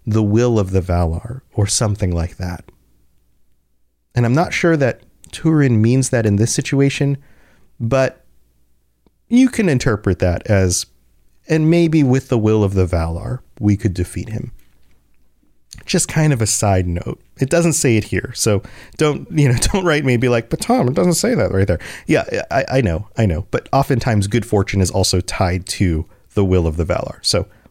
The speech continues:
we'll just leave that there. And then Turin says something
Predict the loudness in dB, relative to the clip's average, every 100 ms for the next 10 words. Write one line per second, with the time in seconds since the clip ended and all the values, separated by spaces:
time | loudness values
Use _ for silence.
0 | -4 0 0 0 0 2 0 -2 -4 -8
1 | _ _ _ _ _ _ _ _ -2 0
2 | 2 0 -4 -8 0 2 4 4 2 0
3 | 0 0 0 0 -2 0 0 0